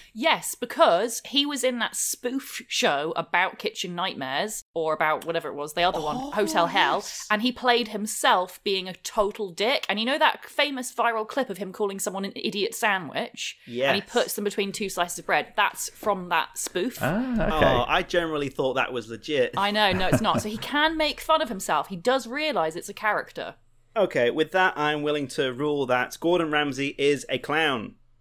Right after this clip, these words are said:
Speaker 3: Hooray. Actually, now that I think about
Speaker 2: Hey.
Speaker 3: it, he's basically a character clown 'cause he's a chef.
Speaker 1: Yeah.
Speaker 2: You're, you're completely right, Jacob.
Speaker 3: There we
Speaker 2: Yes.
Speaker 3: go.
Speaker 2: Learning stuff already. I'm so proud of
Speaker 3: Hooray.
Speaker 2: you.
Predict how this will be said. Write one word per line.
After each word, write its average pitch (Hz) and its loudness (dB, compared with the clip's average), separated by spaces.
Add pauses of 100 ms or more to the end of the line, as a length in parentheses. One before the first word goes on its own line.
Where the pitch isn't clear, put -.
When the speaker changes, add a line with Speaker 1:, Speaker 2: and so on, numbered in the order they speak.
(560)
Speaker 3:
Hooray. 117 4 (340)
Actually, 139 2
now 156 4
that - 6
I - 2
think 120 4
about 85 4
Speaker 2:
Hey. - -2
Speaker 3:
it, - -12
he's 127 0
basically - 0
a - -4
character 120 0
clown 71 0
'cause 82 -6
he's - 0
a 80 -2
chef. - 0 (300)
Speaker 1:
Yeah. 233 0
Speaker 2:
You're, - -4 (140)
you're 208 2
completely 170 -2
right, 233 2
Jacob. 127 0
Speaker 3:
There 247 2
we - -2
Speaker 2:
Yes. - -2
Speaker 3:
go. 147 2 (200)
Speaker 2:
Learning 285 2
stuff - -6
already. 190 4
I'm 117 -4
so 147 0
proud 180 6
of 147 4
Speaker 3:
Hooray. 92 2
Speaker 2:
you. 113 -8